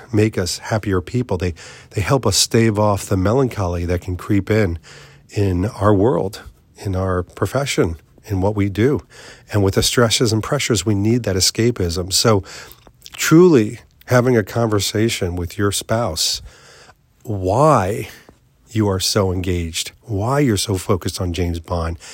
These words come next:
is a way to shoehorn it in, because then hopefully they will appreciate that these Bond moments, they're important to you.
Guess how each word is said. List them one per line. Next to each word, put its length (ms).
is 180
a 60
way 200
to 100
shoehorn 540
it 100
in, 200
because 320
then 280
hopefully 640
they 200
will 180
appreciate 720
that 200
these 180
Bond 480
moments, 600
they're 140
important 440
to 120
you. 320